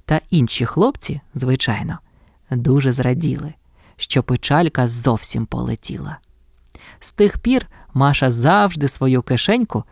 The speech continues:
перевіряє, чи не застрягла там печалька,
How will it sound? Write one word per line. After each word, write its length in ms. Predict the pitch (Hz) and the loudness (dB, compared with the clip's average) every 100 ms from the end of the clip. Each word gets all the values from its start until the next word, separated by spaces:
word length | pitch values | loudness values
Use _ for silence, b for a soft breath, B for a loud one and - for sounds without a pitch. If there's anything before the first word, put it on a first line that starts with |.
| b - | b -6
перевіряє, 840 | 143 190 202 190 175 113 90 87 147 B B B B | -2 0 2 2 2 0 -2 -10 -12 B B B B
чи 160 | - 120 | 0 4
не 120 | 120 | 4
застрягла 680 | 120 - - 147 202 196 | 2 0 2 4 4 2
там 280 | 170 127 110 b b - | 2 0 -2 b b 0
печалька, 720 | 147 185 - 104 - - | 2 2 0 0 -4 -8